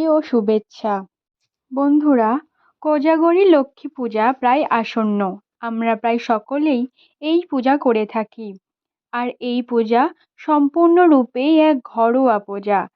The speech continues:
যে কেউ এই পূজা সম্পন্ন করতে পারেন। তাই আপনি যদি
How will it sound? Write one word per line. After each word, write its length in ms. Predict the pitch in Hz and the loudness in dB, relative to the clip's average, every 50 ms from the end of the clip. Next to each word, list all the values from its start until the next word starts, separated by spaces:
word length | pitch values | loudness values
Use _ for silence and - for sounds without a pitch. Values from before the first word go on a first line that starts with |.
| _ _ _ _ _ _ _ - 220 208 - | _ _ _ _ _ _ _ -20 -20 -20 -12
যে 200 | - 254 247 240 226 220 - _ | -4 -2 0 0 0 -2 -4 _
কেউ 240 | - 269 277 262 233 240 247 - | -6 -4 -2 0 0 0 -2 -2
এই 160 | - 233 233 | 0 0 0
পূজা 320 | 233 - 220 208 214 247 320 370 | 0 -2 -4 -2 0 0 0 0
সম্পন্ন 580 | - - 247 220 214 202 - 208 208 202 208 254 294 | -2 -2 -2 -2 -4 -6 -8 -10 -8 -6 -6 -4 -2
করতে 360 | - 269 214 - _ - 208 | -2 -2 -4 -4 _ -16 -20
পারেন। 360 | 202 - 208 202 196 196 190 196 196 _ _ _ _ _ _ _ - | -16 -14 -12 -12 -12 -12 -14 -16 -18 _ _ _ _ _ _ _ -8
তাই 100 | 339 339 294 - - 269 | -6 -6 -4 -2 0 0
আপনি 300 | 269 262 - 277 285 320 339 | 0 -2 -4 -4 -4 -2 0
যদি 280 | 330 349 349 311 370 | 0 0 0 2 2